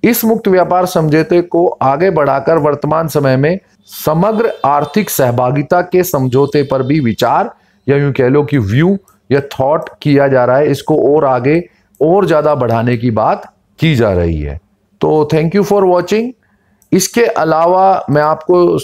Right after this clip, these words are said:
ये जरूर बता दूं कि मैं इस वीडियो के डिस्क्रिप्शन में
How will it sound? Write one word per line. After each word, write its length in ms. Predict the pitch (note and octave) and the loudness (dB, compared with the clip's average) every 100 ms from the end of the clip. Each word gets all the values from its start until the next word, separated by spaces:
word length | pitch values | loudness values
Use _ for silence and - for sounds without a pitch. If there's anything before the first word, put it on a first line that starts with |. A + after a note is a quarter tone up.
| - | -4
ये 160 | C#3+ D3 | 0 0
जरूर 320 | A2+ F3+ F3 | 2 2 2
बता 280 | D#3+ D#3 D3+ | 0 0 0
दूं 180 | E3+ F#3 | 0 -2
कि 200 | F#3 F3+ | -2 0
मैं 420 | D3 D3 E3 E3+ - _ _ _ _ _ _ | 2 2 0 -2 -6 _ _ _ _ _ _
इस 220 | E3 G3+ - | 0 0 0
वीडियो 300 | C#3+ D#3 E3+ | 0 2 0
के 160 | E3+ D#3+ | 0 0
डिस्क्रिप्शन 680 | G#2+ - - C3 - F#3 | 0 -2 -2 -2 -2 0
में 260 | F#3+ G#3 | 0 -2